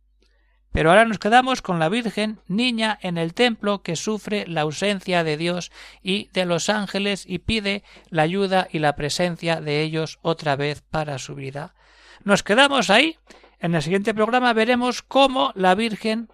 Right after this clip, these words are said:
saca provecho de ahí para enseñar doctrina a Sor María. Esa doble realidad de cada capítulo,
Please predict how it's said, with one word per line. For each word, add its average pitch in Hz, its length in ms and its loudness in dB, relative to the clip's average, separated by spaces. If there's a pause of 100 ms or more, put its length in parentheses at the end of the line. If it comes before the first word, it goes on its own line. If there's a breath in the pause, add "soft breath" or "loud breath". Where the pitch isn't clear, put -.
saca 208 560 0
provecho 185 500 0
de 180 100 0
ahí 185 260 0 (300 loud breath)
para 180 400 2
enseñar 160 600 -4
doctrina 151 580 -6
a 131 220 -8
Sor 139 220 -8
María. 131 440 -12 (1500)
Esa 156 320 -6
doble 214 420 0
realidad 156 440 -4
de 160 100 -4
cada 151 200 -2
capítulo, 240 640 -2